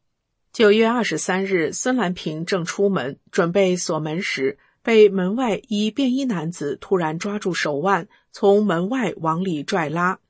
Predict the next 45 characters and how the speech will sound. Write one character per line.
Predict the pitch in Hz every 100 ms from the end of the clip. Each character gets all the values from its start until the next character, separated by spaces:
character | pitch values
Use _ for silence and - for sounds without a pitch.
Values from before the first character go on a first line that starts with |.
| _ _
在 | - 262
邻 | 208 175
居 | 202 269
的 |
帮 | 170 175 170
助 | 160
下， | 143 - 160 165 _ _
孙 | - 294
兰 | 247 208
平 | - 160 175
把 | 175 160
门 | 156 160
锁 | - 151
上。 | 151 190 165 - _ _ _
这 | -
时， | 180 - 160 165 - _ -
孙 | -
兰 | 185 175
平 | 175 156 165
才 | - 156
看 | - - 156
清， | 160 202 208 - _ _
该 | 294 285
男 | 254 151
子 | 180 185 165 -
是 | - - 180
兰 | 170 165 175
州 | 233 247
市 | - 226 170 -
城 | - 147
关 | 160 208 226
区 | - 233
团 | 226 - 160
结 | 175 165
新 | - 208
村 | 214 - 226 220
派 | - 220
出 | 196 214
所 | - 131
的 | 165 165
警 | 170 185 131
察 | - 156 160 -
徐 | - - 165
世 | - -
华。 | - 143 143 156